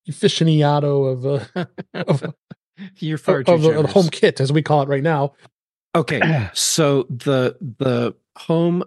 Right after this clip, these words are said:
Speaker 2: O S thing, having it show up in code doesn't surprise me at all, because
Speaker 1: Yeah.
Speaker 2: several months ago, there, there were job postings that Apple had for engineers to work on Home O S. And when people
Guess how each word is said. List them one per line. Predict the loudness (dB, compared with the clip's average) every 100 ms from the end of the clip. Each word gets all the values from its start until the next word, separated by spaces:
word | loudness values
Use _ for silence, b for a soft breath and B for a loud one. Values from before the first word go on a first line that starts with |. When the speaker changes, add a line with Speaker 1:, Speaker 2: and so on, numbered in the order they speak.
| 0
Speaker 2:
O | 0
S | 0 0 0 -2
thing, | -4 -4 -4 -8 _ _ _ _ _ _ _
having | -6 -2 0 2 2
it | 0 0
show | 2 2 2
up | 0 0
in | -2 -2
code | -4 -2 0 -2 -4 -2
doesn't | -2 -2 -4
surprise | -4 -2 -2 -4
me |
at | -8
all, | -8 -10 -14 _ _ _
because | -6 -2 0 2 0 -2 -2 -2 -2
Speaker 1:
Yeah. |
Speaker 2:
several | -2 0 0 0
months | 2 0 0
ago, | -2 0 2 0 -2 -6 _ _ _
there, | -12 -2 0 2 2 -2 -4 _ _
there | -8 -2 0
were | 0
job | 0 2 2 0
postings | -2 -2 -2 -6 -6 -4
that | -2
Apple | 0 0 -4
had | -6 -4 -2 -4 -6 -12 _ _ _ _
for | -18 -4 0 2 2 2 0 0
engineers | 0 0 -2 -2 -2
to | -2
work | 0 0 0
on | 0
Home | 0 -2 -2
O | -2
S. | -2 -4 -2
And |
when | -4 -2
people | -2 0 2 2 2